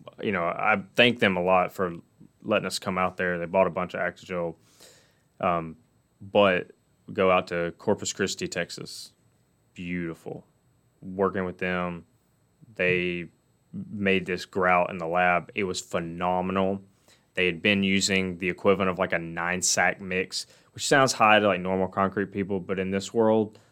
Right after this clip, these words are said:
that's normal 'cause they need to pump. It has to pump. It's going up, like, hundred fifty feet in the air, and then eventually it's gonna fall three hundred feet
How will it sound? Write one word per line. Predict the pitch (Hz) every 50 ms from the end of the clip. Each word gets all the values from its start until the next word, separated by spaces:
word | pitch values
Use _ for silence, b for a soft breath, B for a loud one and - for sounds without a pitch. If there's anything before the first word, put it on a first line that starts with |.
| b _
that's | 101 98 - -
normal | 92 85 87 87 87 87 87 87
'cause | - - 95 85 95
they | 92 92
need | 92 92 90 90 -
to | - -
pump. | - - 92 87 85 85 - _ -
It | - -
has | - 98 98 95 95 -
to | -
pump. | - - 92 87 85 - b b b b b b b
It's | 104 98 -
going | - 123 113 107 101 101
up, | 107 107 110 110 - - b b b b b b b b -
like, | 92 90 87 - _ _ _ _ _
hundred | - - - 107 104 107 101 98 95
fifty | - - 107 104 - 107 95
feet | - - 104 104 -
in | 98
the | 95 92
air, | 92 95 101 104 107 107 107 - - _
and | - 110 104 101
then | 104 98
eventually | 95 90 104 104 107 - 117 104
it's | 95 90 -
gonna | 107 95 87
fall | - - - - - 101 95 95 95 98 101 107 110 - _ _ _
three | - 98 104 104 95
hundred | 87 - 104 104 101 98 107 104 98 -
feet | - - 110 110 113 113 - -